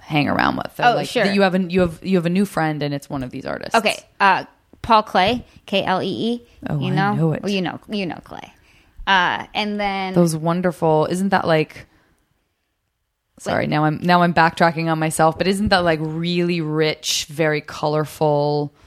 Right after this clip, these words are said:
Speaker 2: Like watercolors
Speaker 1: S-, yeah.
Speaker 2: with, like, a lot of pen and ink.
Speaker 1: Yeah.
Speaker 2: He did a lot. Yeah. That, um,
Speaker 1: So cool.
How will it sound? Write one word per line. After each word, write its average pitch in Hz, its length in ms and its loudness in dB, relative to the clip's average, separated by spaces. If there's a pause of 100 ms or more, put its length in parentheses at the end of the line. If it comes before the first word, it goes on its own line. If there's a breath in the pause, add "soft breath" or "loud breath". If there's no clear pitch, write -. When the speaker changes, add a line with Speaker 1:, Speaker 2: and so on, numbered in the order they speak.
(100)
Speaker 2:
Like 196 140 -6
watercolors 202 640 2
Speaker 1:
S-, 185 40 6
yeah. 156 300 6
Speaker 2:
with, 185 140 -2
like, 185 220 -4
a 190 40 -4
lot 185 180 2
of 180 100 -6
pen 190 160 -4
and 196 160 -2
ink. 208 180 -2
Speaker 1:
Yeah. 160 180 2
Speaker 2:
He 196 60 2
did 185 80 0
a 185 60 -2
lot. 190 260 0
Yeah. 185 320 2 (360 loud breath)
That, 190 220 0
um, 175 280 -6
Speaker 1:
So 165 240 -2
cool. 143 440 0